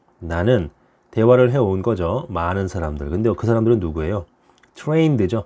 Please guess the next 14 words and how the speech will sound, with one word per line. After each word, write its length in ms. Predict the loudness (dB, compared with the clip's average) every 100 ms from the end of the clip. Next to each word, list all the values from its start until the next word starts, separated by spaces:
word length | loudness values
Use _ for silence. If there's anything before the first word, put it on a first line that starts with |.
| _
훈련받은. 680 | -4 0 2 2 -2 -4 -10 _ _ _
그쵸? 340 | -12 -2 -2 -2 -4
어디에서 440 | 0 2 2 2
훈련받았어요? 760 | 2 2 0 -2 -2 2 0 0 _ _ _ -12
예, 160 | -10 -8
바로 380 | -2 2 2 0 _ _
과학과 720 | -4 -2 -2 -2 2 2 2 -2
바이올로지에서 640 | 0 4 4 4 0 -2 -2
훈련받았죠. 640 | 0 0 0 -4 -4 -2
자, 140 | -2
그 140 | -2 4
다음에 260 | 6 6
who가 380 | 2 0 0 2
나왔네. 460 | 2 0 -2 -4